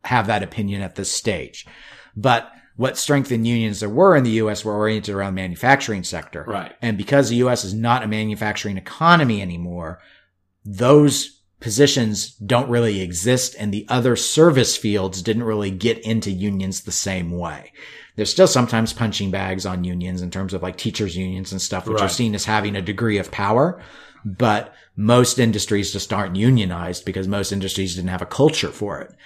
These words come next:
Speaker 1: So I don't know if it'll take root or not. The thing with the U S that complicates is even if you get the unions in place, so many states went right to work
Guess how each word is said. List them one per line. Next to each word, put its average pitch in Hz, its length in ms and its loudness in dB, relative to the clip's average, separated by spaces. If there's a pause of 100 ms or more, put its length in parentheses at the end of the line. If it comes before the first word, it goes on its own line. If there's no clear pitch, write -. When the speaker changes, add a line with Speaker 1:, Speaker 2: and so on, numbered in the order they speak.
(280)
Speaker 1:
So 98 720 -4 (280)
I 123 120 2
don't 127 260 -4
know 120 420 -2
if 113 100 -4
it'll 107 140 -2
take 110 300 -4
root 117 180 0
or 113 80 2
not. 110 400 -2 (200)
The 110 60 -8
thing 143 220 2
with 120 100 4
the 107 60 0
U 117 120 4
S 113 160 2
that 107 120 -6
complicates 135 500 2
is 98 160 -4
even 113 180 2
if 101 100 0
you 92 60 -6
get 120 180 0
the 113 60 0
unions 110 380 0
in 95 80 -4
place, 107 540 -4 (120)
so - 440 -2
many 123 280 2
states 107 440 -2
went 104 160 -6
right 101 240 -6
to 92 80 -10
work 117 560 0